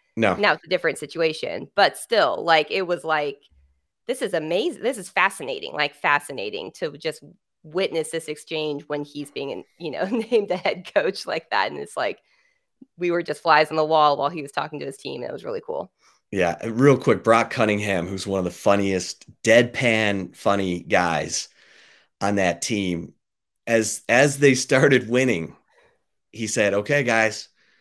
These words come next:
Speaker 1: let's make this a thirty for thirty. Let's make
Speaker 2: Mm-hmm.
Speaker 1: this a thirty for thirty."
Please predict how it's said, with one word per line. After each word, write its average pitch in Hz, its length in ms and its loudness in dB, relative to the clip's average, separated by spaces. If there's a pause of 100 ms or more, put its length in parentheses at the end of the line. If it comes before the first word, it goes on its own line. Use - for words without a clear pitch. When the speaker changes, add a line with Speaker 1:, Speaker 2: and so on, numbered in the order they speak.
(640)
Speaker 1:
let's 101 180 -6
make 120 160 4
this 127 160 0
a 120 60 2
thirty 120 320 2
for 120 140 -6
thirty. 113 580 0
Let's - 160 -10
make 117 160 2
Speaker 2:
Mm-hmm. 80 60 -8
Speaker 1:
this - 140 -2
a 120 60 0
thirty 117 280 0
for 110 120 -4
thirty." 101 420 -2